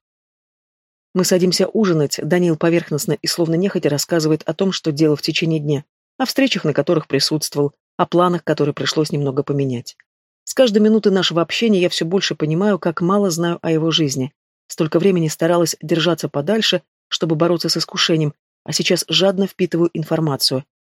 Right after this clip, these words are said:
Постоянно кажется, что ее недостаточно, мне хочется больше. Ночью мы долго занимаемся любовью. Данил скучает, это чувствуется потому, как целует, гладит,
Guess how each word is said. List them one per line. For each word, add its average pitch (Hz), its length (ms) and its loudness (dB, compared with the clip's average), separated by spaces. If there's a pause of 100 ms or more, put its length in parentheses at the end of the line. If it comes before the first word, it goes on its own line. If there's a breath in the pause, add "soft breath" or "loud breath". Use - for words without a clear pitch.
(180)
Постоянно 165 460 2
кажется, 175 400 0
что 170 200 0
ее 170 140 2
недостаточно, 160 800 -2 (220)
мне 175 200 0
хочется 170 440 -2
больше. 147 420 0 (1080)
Ночью 254 300 4
мы 233 80 6
долго 202 280 4
занимаемся 175 500 0
любовью. 147 640 0
Данил 170 320 0
скучает, 165 480 0
это 160 160 0
чувствуется 180 500 -2
потому, 180 320 0
как - 220 -2
целует, 170 440 -2
гладит, 160 500 0